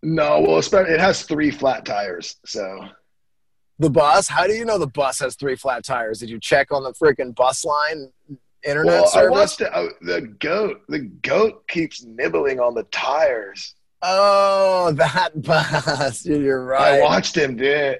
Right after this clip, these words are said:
Speaker 2: Yeah, dude, sick. Anyway, dude, this is Snake O G. We got Blonde Marley here. You guys know what it is, dude. We're gnarly stoners, the stoniest of the stoned.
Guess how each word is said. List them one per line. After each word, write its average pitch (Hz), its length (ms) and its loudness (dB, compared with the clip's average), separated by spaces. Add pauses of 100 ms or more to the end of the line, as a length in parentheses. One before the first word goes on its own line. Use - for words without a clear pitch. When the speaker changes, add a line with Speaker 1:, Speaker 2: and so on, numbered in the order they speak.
(1080)
Speaker 2:
Yeah, 117 280 -2
dude, 117 220 -2
sick. 139 380 4
Anyway, 156 480 4
dude, 127 200 -2
this 151 220 0
is 202 260 0 (220)
Snake 180 420 0
O 180 160 6
G. 151 300 -2
We 151 120 -6
got 131 200 -4
Blonde 139 260 -6
Marley 135 340 -4
here. 131 180 -2
You 135 200 -4
guys 147 280 0
know 147 160 -2
what 143 140 4
it 143 160 6
is, 123 240 -2
dude. 120 220 -6
We're 123 220 -4
gnarly 135 460 0
stoners, 214 1200 0 (220)
the 139 80 -6
stoniest 165 500 -4
of 190 120 -2
the 208 80 0
stoned. 185 680 0